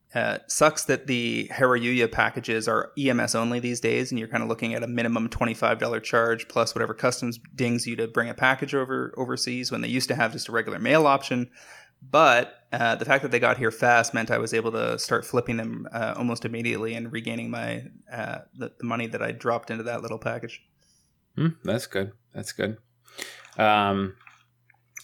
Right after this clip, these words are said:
Speaker 2: let's see. It looks like, yeah. Okay. Okay. All right. Uh, moving on. Our next card is Song of the Dryads from Commander twenty fourteen.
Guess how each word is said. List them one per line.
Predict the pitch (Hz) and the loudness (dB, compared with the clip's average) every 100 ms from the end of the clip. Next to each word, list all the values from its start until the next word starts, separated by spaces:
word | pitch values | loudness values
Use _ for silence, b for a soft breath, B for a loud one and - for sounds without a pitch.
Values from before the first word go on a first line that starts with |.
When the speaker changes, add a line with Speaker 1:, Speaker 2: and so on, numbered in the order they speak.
| - | -14
Speaker 2:
let's | - - | -6 0
see. | 95 | 0
It | 92 104 | 0 -2
looks | 104 - 98 | -4 -4 0
like, | 92 90 - - - _ _ _ _ _ _ _ _ - | 0 0 -4 -16 -20 _ _ _ _ _ _ _ _ -2
yeah. | 90 - _ _ | -2 -4 _ _
Okay. | 104 90 80 - B B B B B B _ _ - | -6 -4 -4 -8 B B B B B B _ _ 2
Okay. | 147 147 - - | 4 2 -2 2
All | 160 | 4
right. | 139 - 113 | 4 2 2
Uh, | 113 117 113 | 4 4 4
moving | 120 139 143 - | 2 0 0 0
on. | 117 123 135 131 | 2 2 2 2
Our | 110 | 0
next | 107 107 - | 0 -2 -2
card | - 107 104 - | 2 2 2 0
is | 104 101 101 95 | -2 0 0 -2
Song | - - 123 117 143 | -2 2 4 4 4
of | 131 | 2
the | 107 | 0
Dryads | 98 92 95 113 156 240 | 2 2 4 4 2 0
from | - 104 | -2 -4
Commander | 98 - 98 101 101 | -4 -2 -2 0 -2
twenty | - 104 98 | -2 -4 -4
fourteen. | - 98 95 - - 107 131 226 | -2 -2 -2 -4 -8 -4 -2 -2